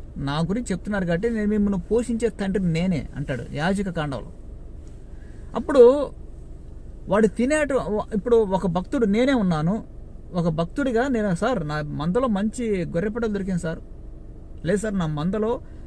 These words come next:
నా దగ్గర పశువులు ఉన్నాయి సార్, ఒక మంచి పొట్టేలు దొరికింది, లేదు పశువులలో ఒక మంచి ఆవు దొరికింది, లేదా పశువులలో ఒక మంచి ఎద్దు ఉంది సార్,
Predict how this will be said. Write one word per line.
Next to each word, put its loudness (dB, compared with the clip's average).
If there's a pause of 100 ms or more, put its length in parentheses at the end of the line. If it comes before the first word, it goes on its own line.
(140)
నా -2
దగ్గర 2
పశువులు 2
ఉన్నాయి 2
సార్, 0
ఒక 2
మంచి 0 (500)
పొట్టేలు 6
దొరికింది, 2 (540)
లేదు 4
పశువులలో 2
ఒక 4
మంచి 2
ఆవు 2
దొరికింది, 2
లేదా 2
పశువులలో 0
ఒక 2
మంచి 2
ఎద్దు 0
ఉంది 2
సార్, 0